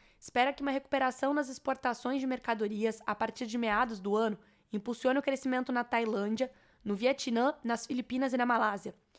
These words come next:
A Índia, que quer rivalizar com a China como fábrica do mundo, deve liderar o caminho no sul da Ásia este ano e no próximo. Essa força na manufatura vai garantir que o mundo evite uma recessão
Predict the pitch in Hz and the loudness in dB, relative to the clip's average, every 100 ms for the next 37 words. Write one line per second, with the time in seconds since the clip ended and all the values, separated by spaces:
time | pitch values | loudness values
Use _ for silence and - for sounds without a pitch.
0 | _ - - - 220 233 285 311 - - | _ -20 -8 -2 0 2 2 0 -4 -4
1 | 202 202 208 208 202 202 - 202 196 - | -2 0 0 0 0 -2 -2 -2 -2 -4
2 | 214 202 202 202 - 226 247 240 208 202 | -4 -4 -4 -6 2 4 4 2 -2 0
3 | 202 202 269 - - - - 269 285 269 | 0 0 -4 -8 -20 -12 0 0 2 4
4 | 330 233 247 262 233 220 226 220 - 220 | 4 6 4 2 0 0 0 -2 -4 0
5 | 226 214 208 226 - 240 277 - 240 214 | 4 6 4 2 0 0 -2 -2 0 0
6 | 226 - 254 302 196 185 - - _ _ | 0 -2 0 0 -2 -4 -6 -18 _ _
7 | _ _ _ _ - 196 208 220 214 214 | _ _ _ _ -6 -2 0 0 0 0
8 | 208 208 208 240 233 233 277 330 - - | 0 0 0 -2 -2 0 0 -2 -8 -16
9 | - 233 254 311 320 294 339 320 247 262 | -2 0 2 2 0 -2 0 0 2 2
10 | 302 285 196 262 277 262 226 233 277 262 | 0 0 -2 -4 -2 -2 -2 -2 -2 0
11 | 233 226 | 2 2